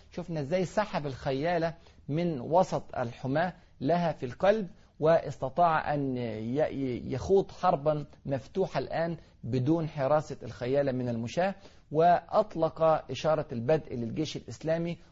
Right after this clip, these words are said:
وجاء الجيش الإسلامي بكامله ليرتطم مع الجيش الروماني في موقعة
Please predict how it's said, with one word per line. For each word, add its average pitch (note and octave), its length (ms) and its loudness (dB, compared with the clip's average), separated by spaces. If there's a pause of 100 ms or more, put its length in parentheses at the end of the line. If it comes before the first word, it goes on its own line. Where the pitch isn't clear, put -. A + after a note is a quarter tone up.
(100)
وجاء B2+ 380 4
الجيش C3 340 -2
الإسلامي C3 520 -6
بكامله C#3 420 -2
ليرتطم B2+ 600 -2
مع B2+ 200 -2
الجيش B2+ 400 -6
الروماني B2 540 -2
في C3+ 180 -4
موقعة B2 500 -2